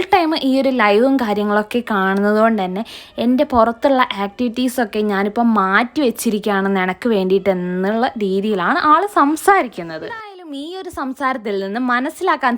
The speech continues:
സാധിക്കുന്നത് മറ്റൊന്നുമല്ല, ശ്രീധുവും അർജുനും തമ്മിലുള്ള ആ ഒരു കോംബോ ആളുടെ അമ്മയ്ക്ക് തീരെ ഇഷ്ടമല്ല എന്നാണ് എനിക്ക് ആ ഒരു ലൈവിൽ നിന്ന് മനസ്സിലാക്കുന്നത്. കാരണം ശ്രീധുവിൻ്റെ അമ്മയും ശ്രീധുവും മാത്രമായിട്ട് എല്ലാ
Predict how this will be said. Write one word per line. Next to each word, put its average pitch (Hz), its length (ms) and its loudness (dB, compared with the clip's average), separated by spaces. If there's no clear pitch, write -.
സാധിക്കുന്നത് 214 480 0
മറ്റൊന്നുമല്ല, 214 680 -2
ശ്രീധുവും 392 580 0
അർജുനും 269 440 -2
തമ്മിലുള്ള 226 420 0
ആ - 20 0
ഒരു 220 140 0
കോംബോ 208 420 2
ആളുടെ 427 340 0
അമ്മയ്ക്ക് 311 320 -4
തീരെ 262 260 0
ഇഷ്ടമല്ല 247 560 0
എന്നാണ് 202 260 -2
എനിക്ക് 226 260 -2
ആ 226 100 4
ഒരു 220 80 -4
ലൈവിൽ 202 300 2
നിന്ന് 202 240 -2
മനസ്സിലാക്കുന്നത്. 196 720 -4
കാരണം 415 280 0
ശ്രീധുവിൻ്റെ 330 680 -4
അമ്മയും 226 440 -4
ശ്രീധുവും 226 480 -4
മാത്രമായിട്ട് 202 680 -4
എല്ലാ 202 200 -2